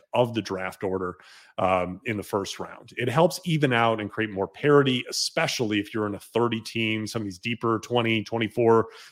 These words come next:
team leagues, you have to have a third round reversal to be able to fairly, uh, give value to teams that are at the back of that draft order, just because the teams at the top are going to get that star player at the top that's going to give them so much more o-,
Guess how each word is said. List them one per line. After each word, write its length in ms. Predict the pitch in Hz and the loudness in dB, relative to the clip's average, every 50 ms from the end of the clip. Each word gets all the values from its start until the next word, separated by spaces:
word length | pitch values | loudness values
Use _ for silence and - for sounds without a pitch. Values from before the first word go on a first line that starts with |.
| _ - | _ -8
team 280 | - 135 127 117 113 | -2 0 0 0 2
leagues, 500 | 110 107 113 113 113 110 107 104 98 - | 2 2 4 4 4 2 0 -2 -4 -6
you 180 | - 131 117 101 - | -4 -4 -6 -6 -4
have 260 | - 127 131 120 - - | -4 -4 -2 -2 -4 -4
to 60 | 110 | -2
have 200 | 101 110 101 98 | 0 0 0 0
a 40 | 95 | -2
third 280 | - - 104 98 98 | 0 0 0 0 2
round 180 | 101 98 95 95 | 0 -2 -2 -2
reversal 540 | 92 90 95 95 90 - - 90 92 87 _ - - - - - | -4 -4 -4 -4 -4 -6 -8 -8 -10 -10 _ -20 -20 -20 -20 -12
to 80 | - 120 | -6 -2
be 140 | 107 104 | 0 0
able 160 | 101 98 107 98 | 2 0 -2 -4
to 80 | - | -6
fairly, 760 | - - - 113 113 117 117 117 113 107 104 104 104 104 - - 113 | -6 0 2 4 4 6 4 4 4 4 4 2 0 -4 -6 -4 -4
uh, 200 | 104 98 92 92 95 | -2 -2 -2 -4 -4
give 200 | 95 110 104 101 | -2 -2 -2 -2
value 560 | 98 98 98 104 101 101 101 98 98 95 95 | -2 -4 0 0 2 2 2 0 -2 -6 -10
to 160 | - - 104 | -12 -12 -14
teams 460 | - - 110 104 101 98 95 - - - - - - _ _ - | -10 -8 -6 -6 -6 -6 -6 -8 -10 -12 -14 -20 -20 _ _ -8
that 340 | - 104 101 95 92 95 98 - - - | 0 2 4 4 4 0 -2 -4 -2 0
are 260 | 107 98 101 98 - - 98 | 2 2 2 2 0 0 -2
at 160 | 92 95 - | -2 -2 -8
the 60 | - | -14
back 500 | 101 95 - 110 110 110 101 95 - - - 101 | -14 -4 0 2 4 6 4 4 2 -4 -6 -6
of 100 | 95 98 | -4 -2
that 220 | 101 95 101 - | -2 -2 -2 -4
draft 380 | - 104 98 95 92 - - 104 | -2 0 2 2 0 -2 -2 -2
order, 340 | 92 92 92 95 92 - - - - - - | -2 0 0 -2 -2 -4 -6 -14 -20 -20 -12
just 160 | - 160 - | -10 -8 -4
because 180 | - 185 160 139 | -2 -2 0 0
the 80 | 139 123 | -2 -2
teams 240 | - 131 123 113 | -2 -2 -2 -2
at 60 | 113 98 | -2 -6
the 60 | 98 | -4
top 280 | - 101 98 95 92 | -2 0 0 0 0
are 80 | 98 95 | -2 -2
going 320 | 90 104 95 98 98 95 | 2 2 2 2 2 -2
to 100 | 90 101 | -4 -6
get 280 | 92 95 95 92 92 - _ - | -6 -4 -4 -4 -4 -6 _ -14
that 340 | - 90 104 92 95 - | -6 -2 0 0 0 0
star 320 | - - - 104 101 98 95 | -4 -2 2 4 4 4 2
player 360 | - - 110 101 98 98 95 | 2 0 2 2 4 2 2
at 100 | 95 - | 0 -2
the 60 | 98 | -6
top 300 | - - 101 92 90 - - | -6 -2 0 0 0 0 -4
that's 160 | - - - | -14 -12 -6
going 240 | - 104 95 92 90 | -4 -2 -2 -2 -4
to 60 | 95 | -4
give 160 | 98 98 92 | -6 -6 -4
them 160 | - 90 90 | -4 -8 -8
so 300 | - - - - 156 151 | -4 -2 2 4 4 6
much 180 | 139 117 - - | 4 2 0 2
more 220 | 113 104 104 101 | 2 4 4 4
o-, 80 | 104 | 4